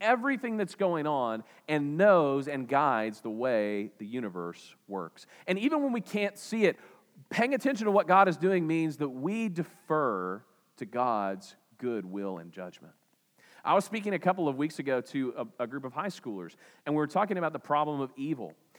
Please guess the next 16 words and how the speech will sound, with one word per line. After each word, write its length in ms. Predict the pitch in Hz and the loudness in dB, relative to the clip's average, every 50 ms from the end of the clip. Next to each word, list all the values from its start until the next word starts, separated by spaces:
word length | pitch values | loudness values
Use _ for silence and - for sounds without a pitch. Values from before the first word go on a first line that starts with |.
| - _ - | -20 _ -8
which 100 | - 151 | -4 -2
I 80 | 175 | 0
think 140 | 185 214 202 | 0 0 0
is 80 | 180 160 | -2 -2
one 140 | 180 190 175 | 0 0 0
of 60 | 156 | 0
the 80 | 143 | -2
hardest 560 | 117 - - - 170 180 202 208 196 180 180 - | -4 -4 -4 -2 2 2 2 2 0 -2 -6 -6
questions 520 | - 160 156 156 - - - 135 120 - | -4 -2 -2 -2 -4 -6 -8 -8 -8 -8
for 200 | - 127 120 120 | -6 -4 0 0
us 280 | 135 143 139 - - - | 2 2 0 -2 -6 -12
just 240 | - 147 135 - | -14 -12 -10 -8
emotionally 720 | 143 123 117 113 120 123 147 160 - - - 113 107 107 104 | -8 -6 -6 -4 -2 -2 -2 -4 -4 -8 -8 -8 -6 -8 -8
to 120 | - - | -10 -12
grapple 380 | 101 98 101 110 120 123 - 117 | -12 -6 -4 -4 -4 -4 -6 -8
with. 140 | 98 90 | -10 -10